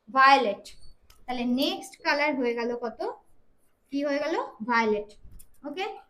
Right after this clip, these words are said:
তারপরে কটা শূন্য আছে? তিনটে শূন্য আছে, মানে ten to the power three। Ten to the power three মানে কত? অরেঞ্জ।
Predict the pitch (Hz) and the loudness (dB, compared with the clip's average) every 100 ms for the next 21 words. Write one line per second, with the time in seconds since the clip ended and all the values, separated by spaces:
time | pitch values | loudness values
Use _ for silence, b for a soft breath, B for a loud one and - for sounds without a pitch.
0 | _ - 277 330 349 330 320 370 381 403 | _ -8 -4 -4 2 2 4 2 0 -4
1 | 392 392 392 403 453 - _ _ _ _ | -2 2 0 0 -8 -8 _ _ _ _
2 | _ _ _ _ _ _ - 440 440 415 | _ _ _ _ _ _ 2 4 4 0
3 | 370 370 269 214 196 - - - - - | 0 0 0 0 -6 -12 -18 -18 -18 -8
4 | 247 370 415 349 370 392 403 392 403 240 | -4 -4 -2 0 0 -4 -8 -8 -4 0
5 | 240 392 523 - - _ - 370 247 - | 2 2 0 -8 -20 _ -2 -2 -2 -8
6 | - 302 302 330 330 349 349 - 330 339 | -4 -2 -2 -4 -8 -8 -10 -12 -6 -4
7 | 339 349 349 359 - - _ _ - 269 | -2 0 0 0 -4 -8 _ _ 4 8
8 | 277 247 202 | 8 6 -2